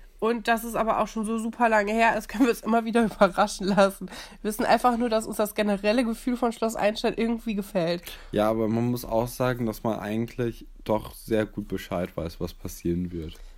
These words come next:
Speaker 1: Ja, aber
Speaker 2: Aber
Speaker 1: ich
Speaker 2: das ist ja auch sehr offensichtlich geschrieben.
Speaker 1: Ich glaube, Marc hatte nie eine Freundin.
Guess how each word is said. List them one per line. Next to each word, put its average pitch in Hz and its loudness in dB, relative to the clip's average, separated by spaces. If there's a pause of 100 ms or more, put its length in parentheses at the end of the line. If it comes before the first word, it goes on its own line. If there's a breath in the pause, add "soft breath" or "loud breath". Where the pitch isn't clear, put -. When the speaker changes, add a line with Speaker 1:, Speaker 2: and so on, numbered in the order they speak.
(140)
Speaker 1:
Ja, 220 0
aber 175 0
Speaker 2:
Aber 110 4
Speaker 1:
ich 113 2
Speaker 2:
das 120 0
ist 123 -2
ja 120 4
auch 107 0
sehr 113 0
offensichtlich 104 -4
geschrieben. 98 -2
Speaker 1:
Ich 175 -4
glaube, 269 4
Marc 240 2
hatte 220 -2
nie 226 -2
eine 196 -4
Freundin. 190 -4